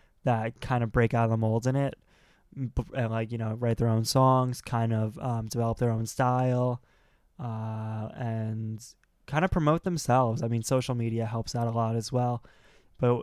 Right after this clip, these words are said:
yeah, if you look at Britney, she gave us some good hits,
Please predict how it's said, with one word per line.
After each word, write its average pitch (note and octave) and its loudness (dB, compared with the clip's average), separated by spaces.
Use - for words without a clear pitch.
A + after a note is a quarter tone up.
yeah, C#3 2
if B2 -2
you C3 2
look C#3 -2
at C3+ -4
Britney, C3+ -2
she - -6
gave D3 2
us D3+ -4
some C#3 -2
good C3 2
hits, C3 2